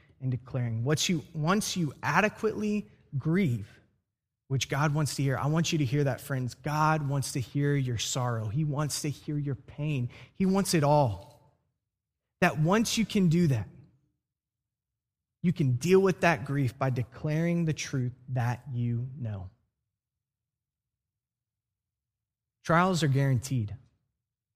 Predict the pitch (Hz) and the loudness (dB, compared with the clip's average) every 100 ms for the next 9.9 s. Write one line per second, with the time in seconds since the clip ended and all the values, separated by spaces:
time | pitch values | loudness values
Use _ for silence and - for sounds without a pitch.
0 | _ _ _ _ _ _ _ _ _ _ | _ _ _ _ _ _ _ _ _ _
1 | _ _ _ _ _ _ _ 165 160 170 | _ _ _ _ _ _ _ -2 2 2
2 | 180 175 - - 135 120 139 151 143 123 | 0 -4 -10 -8 -4 -2 0 2 2 0
3 | 127 107 - - _ _ _ _ _ _ | -2 -2 -4 -16 _ _ _ _ _ _
4 | _ _ _ _ _ _ _ _ _ _ | _ _ _ _ _ _ _ _ _ _
5 | _ _ _ _ _ _ _ _ 110 135 | _ _ _ _ _ _ _ _ -6 -2
6 | 147 131 139 - 165 160 165 165 - 180 | 0 2 0 -4 -8 -6 -4 -4 -6 -8
7 | 180 - _ _ _ _ _ _ _ _ | -10 -14 _ _ _ _ _ _ _ _
8 | _ _ _ _ _ _ _ _ _ 127 | _ _ _ _ _ _ _ _ _ -4
9 | 123 123 120 - - 107 101 - - | -2 -2 -4 -8 -8 -8 -8 -16 -20